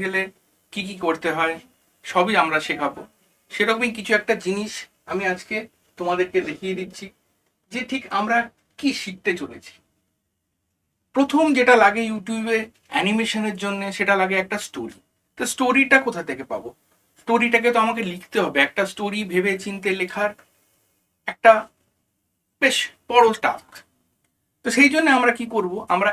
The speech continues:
এআই এর সাহায্য নেব। আজকে আমরা একটা ছোট্ট স্টোরি বানাবো, সেই স্টোরি থেকে সিন বানাবো, আর সেই সিন থেকে আমরা পরবর্তী স্টেপগুলো কিভাবে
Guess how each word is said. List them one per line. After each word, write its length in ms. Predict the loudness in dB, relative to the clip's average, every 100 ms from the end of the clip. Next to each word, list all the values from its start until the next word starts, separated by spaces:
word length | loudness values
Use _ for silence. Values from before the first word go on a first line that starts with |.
| 0
এআই 200 | 2 2 0
এর 60 | -4
সাহায্য 300 | -2 -2 -2 -12
নেব। 120 | -14 -18 _ _ _ -6
আজকে 180 | -4 4 4
আমরা 120 | 6
একটা 180 | 2 2 -2
ছোট্ট 200 | -4 0 -2
স্টোরি 380 | 0 -2 -2 0
বানাবো, 360 | 0 0 -4 -12
সেই 160 | -8 -8
স্টোরি 280 | -4 -4 -4 -6
থেকে 180 | -8
সিন 260 | -8 -4 -4 -4
বানাবো, 280 | -8 -14 -18 -20 _ -20 -20 _ -18 -4
আর 80 | -4
সেই 200 | -2 -6
সিন 340 | -4 -2 0 -2
থেকে 200 | -4 -8 -12 _ -6 -2
আমরা 200 | 0 0 -2 _ _ _ _ _ _ -2
পরবর্তী 540 | 2 2 0 -4 -4
স্টেপগুলো 680 | -2 -2 -2 -4 -6 -6 -8 _ _ _
কিভাবে 380 | -4 0 2 2